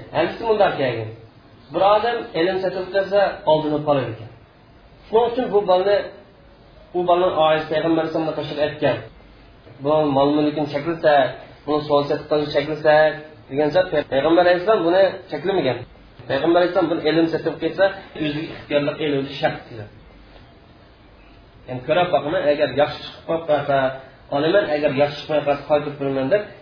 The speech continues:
ixtiyorlik ilm shart dedi. Agar bu yerda aqlsizlik tufaylidan mol mulkini cheklash, cheklim qo'yish to'g'ri bo'lgan bo'lsa, albatta, Rasululloh bu yerda cheklagan bo'ladi.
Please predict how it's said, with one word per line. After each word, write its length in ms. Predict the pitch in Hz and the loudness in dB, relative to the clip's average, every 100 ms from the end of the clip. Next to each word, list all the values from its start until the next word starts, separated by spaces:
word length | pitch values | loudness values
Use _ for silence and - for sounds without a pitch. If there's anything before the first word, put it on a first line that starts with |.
| - | -18
ixtiyorlik 500 | - - 139 131 127 | -16 -6 -2 -2 -4
ilm 220 | 127 123 127 | -4 -6 -6
shart 280 | - - - | -4 -6 -6
dedi. 220 | 123 131 110 - - - - - - - - - - - - - - - - - - - - - - | -12 -12 -14 -18 -20 -20 -20 -20 -20 -20 -20 -20 -20 -20 -20 -20 -20 -20 -20 -20 -20 -20 -20 -12 -6
Agar 280 | 165 214 202 | 0 2 2
bu 100 | 185 | 2
yerda 320 | 175 139 117 113 - - - - - - - | 2 2 -2 -6 -16 -20 -20 -20 -20 -8 0
aqlsizlik 600 | 160 165 196 190 214 214 | 2 2 0 0 -4 -4
tufaylidan 600 | - 190 185 147 131 110 - - - - - - - | 2 4 4 2 -2 -4 -14 -20 -20 -20 -20 -20 -2
mol 260 | 139 160 | 4 4
mulkini 380 | 180 180 185 175 | 4 0 0 -2
cheklash, 460 | - 156 165 175 143 - | -2 -4 2 2 2 -4
cheklim 360 | 143 170 165 | -8 -4 -4
qo'yish 240 | 160 147 143 | -2 -4 -2
to'g'ri 160 | 143 | -4
bo'lgan 320 | 151 151 156 151 | -2 -2 -2 0
bo'lsa, 240 | 147 214 220 - - | 0 0 -4 -6 -8
albatta, 340 | 139 139 139 | -2 0 0
Rasululloh 360 | 131 117 127 127 | -2 -4 -4 -4
bu 80 | 127 | -2
yerda 160 | 117 | -6
cheklagan 380 | 131 127 123 123 | -6 -8 -4 -4
bo'ladi. 280 | 120 117 113 | 0 -2 -2